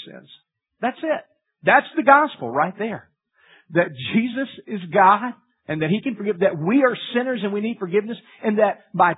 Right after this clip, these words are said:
transferring our faith to what He did for us on the cross, by grace we can s-, receive salvation. That's it.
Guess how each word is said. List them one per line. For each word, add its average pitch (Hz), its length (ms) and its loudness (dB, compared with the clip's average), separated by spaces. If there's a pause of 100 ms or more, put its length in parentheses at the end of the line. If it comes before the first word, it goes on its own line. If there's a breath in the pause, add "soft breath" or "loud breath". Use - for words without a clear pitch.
(100)
transferring 240 480 -2
our 220 200 0
faith 240 240 -2
to 202 60 -6
what 180 120 -4
He 214 220 -4
did 214 320 -10
for 226 240 -8
us 160 200 -12 (420)
on 208 100 -12
the 202 80 -12
cross, 214 440 -6 (500)
by 165 160 0
grace 196 400 -4 (100)
we 214 100 -6
can 175 140 -6
s-, - 180 -16
receive 180 340 -6
salvation. 202 540 -4 (200)
That's - 200 -10
it. 254 200 -6